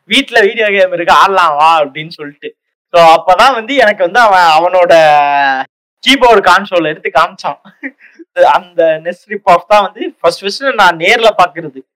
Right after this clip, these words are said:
அதுக்கப்புறம் வந்துட்டு மச்சான் நீ சொல்லு, அந்த முத, முத முதல் அனுபவம்.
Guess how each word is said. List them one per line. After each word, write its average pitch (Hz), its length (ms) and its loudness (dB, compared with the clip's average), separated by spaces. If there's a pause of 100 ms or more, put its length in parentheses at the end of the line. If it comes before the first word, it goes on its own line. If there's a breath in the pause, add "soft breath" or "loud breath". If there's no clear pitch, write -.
அதுக்கப்புறம் 202 580 -2
வந்துட்டு 202 300 -6 (880)
மச்சான் 208 300 0
நீ 208 140 -6
சொல்லு, 208 420 -6 (380)
அந்த 175 300 0
முத, 175 220 -2 (200)
முத 202 260 -2
முதல் 196 680 -4
அனுபவம். 165 540 -2